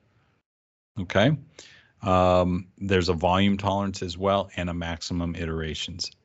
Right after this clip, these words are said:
Just like for one D, I would recommend you do not change these. It's usually a fool's errand to get in here and try and change these to stabilize a model. Um, if your model's crashing, it's usually not because of these settings, it's something else.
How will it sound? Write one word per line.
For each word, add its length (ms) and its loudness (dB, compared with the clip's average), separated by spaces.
Just 260 2
like 160 4
for 160 -4
one 240 -2
D, 220 -6
I 160 -4
would 160 -2
recommend 480 -4
you 80 -6
do 180 -6
not 320 -4
change 460 -4
these. 300 -6
It's 260 -4
usually 460 4
a 60 2
fool's 380 4
errand 380 0
to 80 -6
get 180 0
in 140 0
here 180 0
and 100 -2
try 160 -2
and 100 -2
change 320 -2
these 220 -2
to 120 -6
stabilize 640 0
a 40 4
model. 460 4
Um, 400 2
if 180 2
your 60 4
model's 320 4
crashing, 720 -2
it's 400 -4
usually 340 -6
not 240 -6
because 340 -8
of 160 -8
these 220 -2
settings, 580 -4
it's 140 -4
something 420 -4
else. 460 -6